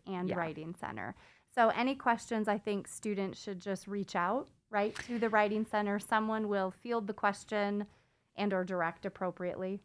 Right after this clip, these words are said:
Speaker 1: as needed.
Speaker 2: Totally, totally. Yeah, I think you'll find different, um, you can email our kind of generic email, but also I believe Erin, who again is our graduate student coordinator, um, she can offer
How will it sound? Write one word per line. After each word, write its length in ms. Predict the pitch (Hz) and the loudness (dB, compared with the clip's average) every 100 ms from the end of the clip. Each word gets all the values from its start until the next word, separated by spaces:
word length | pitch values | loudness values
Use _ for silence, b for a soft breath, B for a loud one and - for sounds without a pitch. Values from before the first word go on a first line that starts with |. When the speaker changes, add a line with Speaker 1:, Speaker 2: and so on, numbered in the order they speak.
| _ - | _ -8
Speaker 1:
as 160 | 190 185 | -6 -4
needed. 320 | 190 180 196 202 - _ | -4 -4 -4 -6 -18 _
Speaker 2:
Totally, 680 | - - 175 170 165 147 147 | -12 4 8 8 8 4 0
totally. 420 | - 160 156 151 | 2 4 4 4
Yeah, 300 | 151 156 151 139 | 4 6 6 6
I 120 | 160 | 4
think 240 | 190 196 | 4 6
you'll 140 | 220 196 | 6 4
find 500 | - 170 165 160 147 | 6 6 8 4 2
different, 640 | 156 - 156 160 156 - - | 0 2 4 4 2 0 0
um, 580 | 147 139 - - 123 156 B B B | 2 2 2 0 -4 -6 B B B
you 100 | 175 | 0
can 640 | - 175 165 156 135 - _ _ | 4 6 6 4 0 -4 _ _
email 280 | 170 170 156 | 4 6 6
our 200 | 147 143 | 6 4
kind 220 | - 139 | 2 2
of 60 | 139 | 2
generic 440 | 147 190 214 208 | 2 4 4 4
email, 340 | 196 202 202 196 | 4 6 8 8
but 180 | 160 - | 6 4
also 460 | 143 143 - 147 143 | 2 2 2 4 6
I 60 | |
believe 580 | 143 147 143 143 143 131 - - | 4 2 2 4 2 0 -4 -2
Erin, 500 | 147 139 143 147 147 | 0 2 2 2 2
who 280 | 151 143 - | 2 2 2
again 200 | 143 139 | 0 0
is 100 | 135 | 2
our 80 | 127 | 0
graduate 360 | 131 104 151 147 | 2 2 2 0
student 360 | - 143 147 - | -2 0 0 0
coordinator, 680 | - 156 165 165 170 165 - B B B - | 0 2 4 6 8 6 4 B B B 2
um, 180 | 151 | 4
she 240 | 151 - 165 | 4 2 2
can 240 | - 156 | 4 2
offer 640 | - 135 - 156 143 139 | 4 2 2 4 6 6